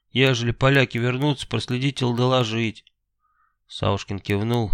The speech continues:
а затем, расстегнув кобуру, достал свой парабеллум. Мамыкин, побелев, бухнулся на колени и заверещал:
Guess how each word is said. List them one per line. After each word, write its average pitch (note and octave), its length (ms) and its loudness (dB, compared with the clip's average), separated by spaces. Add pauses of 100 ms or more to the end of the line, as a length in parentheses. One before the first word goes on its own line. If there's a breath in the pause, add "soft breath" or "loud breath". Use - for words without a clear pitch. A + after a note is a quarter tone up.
а F#2+ 60 -2
затем, G#2 380 -2
расстегнув G#2 440 -6
кобуру, A2 380 -4
достал G#2 400 0
свой G#2+ 220 -4
парабеллум. G#2 640 0 (720)
Мамыкин, G2 480 -6
побелев, F#2+ 440 0
бухнулся G2 520 -4
на F#2+ 80 -6
колени G2+ 400 -2
и - 20 0
заверещал: F#2+ 680 -2